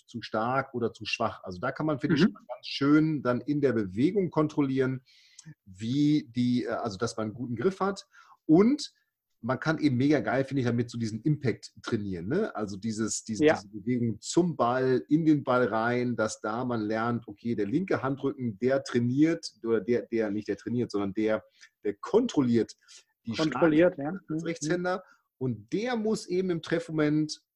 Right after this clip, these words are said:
Speaker 1: ja, so Richtung, am besten auf die, auf die Ballziellinie zeigen oder eben zum Ziel zeigen. Und dann weiß man, hat man meistens mit einem guten Griff eine, ähm, eine, eine gerade Schlagfläche im Treffmoment. So würde ich jetzt den, den Pfannenwender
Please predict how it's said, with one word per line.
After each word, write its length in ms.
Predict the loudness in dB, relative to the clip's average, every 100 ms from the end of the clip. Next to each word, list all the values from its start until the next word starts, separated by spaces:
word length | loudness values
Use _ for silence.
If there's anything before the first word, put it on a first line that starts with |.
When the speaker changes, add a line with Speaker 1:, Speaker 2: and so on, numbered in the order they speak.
| _
Speaker 1:
ja, 260 | -6 -4 -2
so 140 | 0
Richtung, 640 | 0 2 2 2 2 0 -2
am 120 | -2
besten 300 | 0 0 -4
auf 180 | -8 -8
die, 120 | -12 -2
auf 300 | 2 2 0
die 100 | -6
Ballziellinie 920 | 0 2 0 -4 -8 -6 -6 -2 -2
zeigen 560 | -2 -2 0 0 -2 -2
oder 280 | 2 4 4
eben 340 | 2 0 0 -4
zum 280 | 0 0 0
Ziel 280 | -4 -4
zeigen. 340 | -2 -4 -4 -6
Und 140 | -6
dann 300 | -4 -2 -4
weiß 300 | -2 -2 0
man, 140 | -2 -4
hat 140 | -4
man 180 | -4 -2
meistens 500 | 0 0 0 -6 -8
mit 100 | -6
einem 100 | -6
guten 220 | -6 -8 -4
Griff 300 | -2 -2 -4 -20 -20 -10
eine, 280 | -4 -2 -4 _ _ _ _ -10
ähm, 540 | -8 -6 -6 -6 -8 -10
eine, 200 | -10 -10 -12 -14 -10
eine 140 | -10
gerade 380 | -6 -2 -2 -2
Schlagfläche 460 | -4 -8 -6 -8 -10
im 40 |
Treffmoment. 420 | -10 -12 -12 -14
So 140 | -6 2
würde 160 | 2
ich 160 | 2 0
jetzt 240 | 0 0
den, 260 | 0 0 0
den 160 | -2 -4
Pfannenwender 880 | 0 0 2 0 0 0 -4 -6